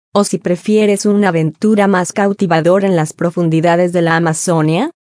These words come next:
esta lista de los mejores lugares de Latinoamérica cubrirá todas tus necesidades.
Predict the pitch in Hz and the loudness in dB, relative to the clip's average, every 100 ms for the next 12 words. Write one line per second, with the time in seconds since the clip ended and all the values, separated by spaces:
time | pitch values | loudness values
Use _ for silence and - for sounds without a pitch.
0 | _ 214 214 - 196 196 196 - 190 185 | _ -2 0 0 0 0 -2 -2 0 0
1 | 175 175 170 202 196 208 185 170 180 175 | 0 -2 -2 0 0 0 0 0 0 0
2 | 175 175 165 160 180 175 180 196 220 247 | 0 -2 -2 -2 -2 0 0 0 0 -2
3 | 214 220 220 214 202 196 214 214 220 240 | -2 -2 2 2 0 0 0 0 0 -2
4 | 220 196 180 180 - 180 160 139 131 - | 0 -2 -2 -4 -2 0 0 -2 -6 -8